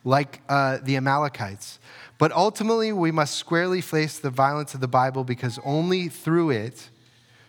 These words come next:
do we learn about the goodness and love and salvation and forgiveness that are ours in Jesus.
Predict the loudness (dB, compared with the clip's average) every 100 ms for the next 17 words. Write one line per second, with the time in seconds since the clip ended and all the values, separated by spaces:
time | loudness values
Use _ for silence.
0 | _ -2 2 2 2 2 0 0 2 2
1 | 2 -4 -2 0 -2 -6 -8 -6 -2 0
2 | 0 0 -6 -10 -8 -6 -2 -2 -2 -6
3 | -8 -8 -12 -10 -6 -4 -4 -6 -8 -10
4 | -8 -6 -4 -4 -6 -10 -12 -10 -12 -12
5 | -18 -20 -20